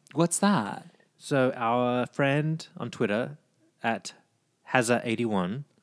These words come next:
Speaker 1: Yes.
Speaker 2: alerted
Speaker 1: Mm-hmm.
Speaker 2: us.
Speaker 1: Yes, I, I love that he, like, live tweets us when he's listening.
Speaker 2: Oh, we love live
Speaker 1: Yeah,
Speaker 2: tweeting.
Speaker 1: yeah.
Speaker 2: I love when anybody does it.
Speaker 1: Of course.
Speaker 2: 'Cause it's fun to, like, read 'em and wait till they get to certain parts.
Speaker 1: Right? Yeah.
Speaker 2: <laughs> Yeah.
Speaker 1: I was like, "Oh, just wait. We
Speaker 2: Yeah.
Speaker 1: get,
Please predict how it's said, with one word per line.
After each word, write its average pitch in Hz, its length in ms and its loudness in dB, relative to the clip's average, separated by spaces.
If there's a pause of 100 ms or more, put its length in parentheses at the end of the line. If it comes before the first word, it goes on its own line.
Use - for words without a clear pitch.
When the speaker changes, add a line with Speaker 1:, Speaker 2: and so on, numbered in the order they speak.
(200)
Speaker 1:
Yes. 110 560 -2
Speaker 2:
alerted 135 460 6
Speaker 1:
Mm-hmm. 107 180 6
Speaker 2:
us. - 240 -6
Speaker 1:
Yes, 139 420 6
I, 131 240 4
I 131 140 4
love 135 320 4
that 175 120 0
he, 147 340 2
like, 127 320 0
live 120 320 4
tweets 117 280 2
us 101 180 0
when 104 120 0
he's 107 220 0
listening. 95 480 -4
Speaker 2:
Oh, 160 100 6
we 147 200 2
love 175 200 6
live 165 240 4
Speaker 1:
Yeah, 175 140 8
Speaker 2:
tweeting. 127 280 6
Speaker 1:
yeah. 107 220 4
Speaker 2:
I 127 100 2
love 151 140 4
when 151 140 2
anybody 147 260 2
does 110 180 0
it. 92 140 -4 (220)
Speaker 1:
Of - 140 -12
course. - 580 -2 (460)
Speaker 2:
'Cause 165 120 4
it's 156 100 -2
fun 190 160 4
to, 180 60 0
like, 127 180 2
read 123 160 6
'em 160 260 0
and 110 160 -4
wait 113 200 2
till 117 100 -2
they 110 80 2
get 104 200 0
to 113 180 -4
certain 107 240 2
parts. 123 120 4
Speaker 1:
Right? 185 360 10
Yeah. 165 460 10
Speaker 2:
<laughs> - 20 8
Yeah. 151 100 10
Speaker 1:
I 165 80 8
was 202 80 6
like, 151 180 6
"Oh, 285 300 8
just 262 240 0
wait. 262 480 4
We 160 140 2
Speaker 2:
Yeah. - 100 6
Speaker 1:
get, 403 220 6